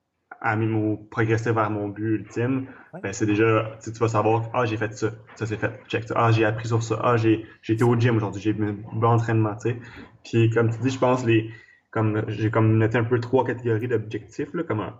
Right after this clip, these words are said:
Speaker 2: Ouais.
Speaker 1: le résultat que je contrôlerai pas, mais qui est le résultat, mettons, pour l'année. Ça peut être un tournoi ou quelque chose. Ça peut être après ça plus personnel ou, ou technique, comme ce que, ce que je vais faire sur moi, sur le parcours. Euh, ça peut être sur comme, comme genre me sentir, comme tu disais. Puis ça peut être aussi le processus, là, que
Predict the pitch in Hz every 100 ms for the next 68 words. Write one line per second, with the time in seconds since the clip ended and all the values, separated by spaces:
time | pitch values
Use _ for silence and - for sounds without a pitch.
0 | - 110 101 110 110 - 120 113 110 104
1 | 110 104 104 104 110 98 - 104 95 -
2 | _ _ _ - 113 110 107 113 110 110
3 | 110 107 98 92 113 117 104 104 98 98
4 | 104 104 92 107 113 131 - - - _
5 | - 98 110 - 110 113 113 117 117 -
6 | 110 107 - 104 110 113 113 110 - 113
7 | - - - 101 113 113 110 120 117 107
8 | 101 101 92 - - - _ - - 92
9 | 87 - 92 98 95 104 107 110 - -
10 | 110 104 - - 107 - 82 - 110 117
11 | 135 135 - - - 95 92 - 90 98
12 | 95 104 - 95 - 98 101 101 104 95
13 | - 110 101 - 98 110 120 170 - -
14 | - 110 110 - 113 113 - 107 104 -
15 | 113 113 110 104 104 98